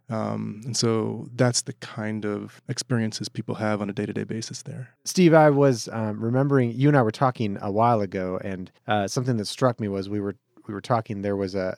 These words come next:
Speaker 2: a time when, uh, it was at least thought that evangelical pastors were somewhat shielded from violence and threats from gangs, but it's maybe my understanding now that even that has shifted and changed. Is that something that you have seen and experienced?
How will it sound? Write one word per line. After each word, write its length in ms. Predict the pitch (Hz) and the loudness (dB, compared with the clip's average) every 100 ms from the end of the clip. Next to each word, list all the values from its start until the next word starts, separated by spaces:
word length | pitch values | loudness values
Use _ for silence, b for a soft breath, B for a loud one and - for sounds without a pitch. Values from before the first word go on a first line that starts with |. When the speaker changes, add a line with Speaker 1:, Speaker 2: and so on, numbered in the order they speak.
| - | -10
Speaker 2:
a 80 | 92 | -12
time 520 | - 202 175 113 107 - - | -6 0 0 0 -4 -12 -6
when, 340 | 117 107 101 - | -2 -2 -6 -8
uh, 180 | 113 104 | -6 -6
it 80 | 123 | -2
was 220 | 117 107 | -2 -2
at 80 | 117 | -2
least 360 | 135 123 - - | -2 -2 -6 -18
thought 440 | - 151 135 98 | -4 2 2 0
that 240 | - 107 - - | -4 -4 -6 -6
evangelical 540 | 143 127 120 110 98 104 | -2 2 4 4 2 -6
pastors 640 | - - 147 - 104 95 | -4 0 2 0 -6 -6
were 100 | 104 | -6
somewhat 380 | 98 147 120 101 | -6 -4 -4 -6
shielded 580 | - - 143 120 98 90 - | -8 -4 -2 0 -2 -4 -10
from 180 | 104 | -8
violence 360 | 95 95 95 82 | -4 -2 -4 -8
and 120 | 95 | -10
threats 400 | 95 98 - - - | -4 -4 -4 -12 -14
from 220 | - 98 | -10 -8
gangs, 560 | 101 147 120 95 92 - | -2 -2 -2 -4 -8 -14
but 340 | 117 110 101 - | -8 -4 -4 -6
it's 300 | 101 - - | -10 -10 -4
maybe 200 | 117 110 | -2 0
my 160 | 107 | -2
understanding 360 | 104 95 104 98 | -4 -6 -8 -6
now 120 | 104 | -4
that 120 | 95 | -4
even 180 | 104 95 | -6 -4
that 220 | 110 123 | -2 -2
has 440 | - 95 87 - - | -6 -8 -8 -12 -14
shifted 400 | - 127 - 98 | -6 -4 -4 -8
and 140 | 90 | -10
changed. 540 | 90 - 92 87 87 - b | -10 -8 -6 -8 -12 -16 b
Is 100 | - | -6
that 80 | 120 | -4
something 260 | 131 120 113 | -2 -2 -2
that 140 | 113 | -2
you 240 | 117 120 120 | 0 2 2
have 200 | 113 - | 2 0
seen 280 | 151 139 | 0 0
and 120 | 131 120 | 0 -4
experienced? 680 | - 147 143 151 151 - | -6 -6 -4 -6 -10 -18